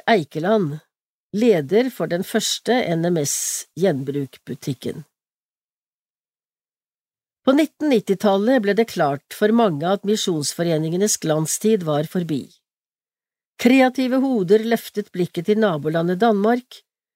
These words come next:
der Sudanmisjonen hadde stor suksess med sine gjenbruksbutikker. På hovedkontoret til N M S ble Rune Rasmussen og Svein Ragnvald Tjora enige om at dette var noe også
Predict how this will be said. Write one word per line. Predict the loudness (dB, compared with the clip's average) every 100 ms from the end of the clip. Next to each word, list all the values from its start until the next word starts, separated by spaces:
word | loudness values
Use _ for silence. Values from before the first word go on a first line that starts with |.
| _ _
der | 4 4
Sudanmisjonen | 2 -2 0 0 0 -2 -2 0 2 2 0 0 0
hadde | 0 -4
stor | -2 -2
suksess | -2 -2 -2 -2 -2
med | -2 -2
sine | -2 0
gjenbruksbutikker. | 0 0 0 -2 -4 -4 -4 -2 -2 0 -2 -4 _ _ _ _ _ _ _ _ _ _ _ _ _ _ _
På | _ 4 4
hovedkontoret | 2 0 2 2 2 4 4 4
til | 0
N | 0 2 2
M | 2
S | 0 0
ble | 2 2
Rune | 0 -2 0 0
Rasmussen | -2 -4 -4 -4 -2
og | 0
Svein | 0 0 0 0
Ragnvald | 0 -2 -2 -4 -2
Tjora | 0 0 2 2 2
enige | 0 0 0 0
om | 0 0 -8 _ _ _ -2
at | 0
dette | -2 -2 _ 0
var | 2 2 2
noe | 0 -2 -4
også | -4 -2